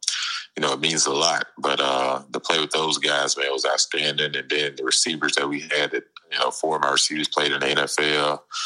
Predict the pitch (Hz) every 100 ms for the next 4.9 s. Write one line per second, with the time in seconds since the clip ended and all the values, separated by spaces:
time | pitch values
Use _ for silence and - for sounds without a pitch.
0 | - - - - - - 78 65 - 76
1 | 76 76 147 - 127 127 - - 76 73
2 | 73 71 71 73 73 73 73 67 67 71
3 | 73 71 71 71 - 76 71 73 73 69
4 | 71 71 73 71 71 73 71 - -